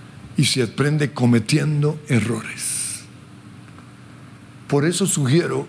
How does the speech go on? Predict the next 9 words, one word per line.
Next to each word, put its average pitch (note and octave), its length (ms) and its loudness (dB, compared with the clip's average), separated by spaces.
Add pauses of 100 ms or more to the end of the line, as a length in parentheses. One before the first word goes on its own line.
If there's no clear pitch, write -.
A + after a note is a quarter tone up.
(140)
cometan D#3 500 2
errores C#3 600 0 (160)
con C3+ 240 4
bobadas, - 920 -2 (1000)
como D3+ 300 2
"¿qué D#3 120 2
me F3 140 2
pongo E3+ 520 4
hoy?". D#3 220 0